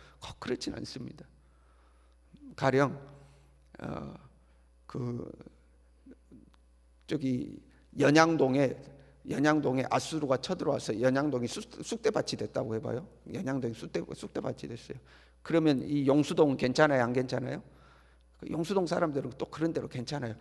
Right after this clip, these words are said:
"아이고야, 연양동이 쑥대밭이 됐다네. 오메, 오메, 어쨌거나 연양동이 쑥대밭이 됐네. 오메, 어쨌거나." 그런데 우리는 괜찮잖아요.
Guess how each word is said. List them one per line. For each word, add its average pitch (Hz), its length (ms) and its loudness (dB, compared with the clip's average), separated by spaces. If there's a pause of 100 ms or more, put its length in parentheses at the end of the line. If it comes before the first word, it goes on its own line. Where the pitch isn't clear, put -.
(220)
"아이고야, 135 680 -4
연양동이 127 480 0
쑥대밭이 170 580 -6
됐다네. 143 440 -6 (320)
오메, 214 240 -2
오메, 185 200 2
어쨌거나 160 720 2
연양동이 147 520 2
쑥대밭이 151 500 -4
됐네. 139 280 -4
오메, 139 260 -2
어쨌거나." 139 540 -2
그런데 143 280 0
우리는 147 260 4
괜찮잖아요. 127 680 0